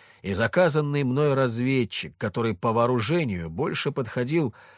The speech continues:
корвету-перехватчику или тяжёлому артиллерийскому катеру. «Каждый из этих товаров провозился по строгой отчётности,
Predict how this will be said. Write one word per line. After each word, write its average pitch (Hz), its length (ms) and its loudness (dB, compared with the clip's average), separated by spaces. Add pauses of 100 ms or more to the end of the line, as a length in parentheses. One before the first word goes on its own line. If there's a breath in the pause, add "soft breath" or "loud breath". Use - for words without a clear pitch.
(120)
корвету-перехватчику 139 1300 0
или 107 180 -2
тяжёлому 120 760 0
артиллерийскому 113 960 -2
катеру. 80 540 -10 (800)
«Каждый 107 500 4
из 95 120 -2
этих 101 320 -2
товаров 120 640 -2 (220 loud breath)
провозился 123 640 2
по 123 140 -2
строгой 117 380 -2
отчётности, - 720 -6